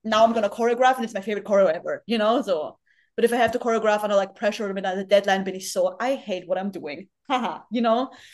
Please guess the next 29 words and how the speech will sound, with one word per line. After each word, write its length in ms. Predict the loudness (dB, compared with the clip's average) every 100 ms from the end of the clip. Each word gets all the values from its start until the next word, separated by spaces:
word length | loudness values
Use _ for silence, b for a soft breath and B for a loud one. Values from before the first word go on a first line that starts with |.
| B B
Also 180 | 0 2
es 60 | 2
ist 100 | 2
schon, 220 | -2 -2 -2
I 180 | -4 -4
just 220 | -8 -6
noticed 260 | -4 -4 -4
for 80 | -6
myself, 400 | -4 0 0 0
the 60 |
less 240 | -2 -2 -2
attached 460 | -4 -4 -4 -4
I 60 | -4
am 200 | -2 -4
to 100 | -2
dance, 560 | 0 0 0 -6 -12 _ _ _ _ _ _ _ _ -12
desto 180 | -10
freier 400 | -8 -2 0 0
wird 120 | -2 -4
meine 160 | -6
Beziehung 480 | -6 -8 -6 -4 -6
to 120 | -8
dance. 600 | -8 -6 -8 -14 -18 -20 _ _ _
And 120 | -2
while 160 | 4 4
it's 160 | 4 0
a 60 |
very, 440 | 0 2 2 0 -2
like, 260 | -4 -4